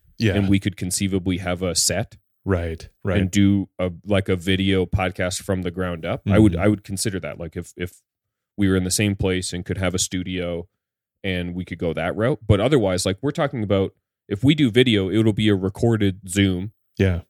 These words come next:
Speaker 2: that won't be as edited as the m-, final show. It'll just be something you could watch on YouTube, just, like, another endpoint.
Speaker 1: Yeah.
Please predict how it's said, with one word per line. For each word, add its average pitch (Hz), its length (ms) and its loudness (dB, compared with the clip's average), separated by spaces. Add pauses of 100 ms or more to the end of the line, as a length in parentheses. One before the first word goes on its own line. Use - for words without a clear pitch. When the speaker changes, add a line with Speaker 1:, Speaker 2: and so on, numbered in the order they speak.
Speaker 2:
that 95 160 4
won't 104 260 4
be 101 140 4
as 92 120 2
edited 85 500 -2
as 87 260 -2
the 87 100 -8
m-, 85 220 -8
final 90 320 -4
show. 120 260 0
It'll 104 140 -2
just 151 100 -8
be 147 80 -8
something 135 180 -2
you 123 80 -4
could 117 140 -4
watch 117 240 0
on 113 80 2
YouTube, 120 240 -4
just, - 220 -8
like, 92 220 -4
another 90 320 -2
endpoint. 107 520 -6
Speaker 1:
Yeah. 87 260 0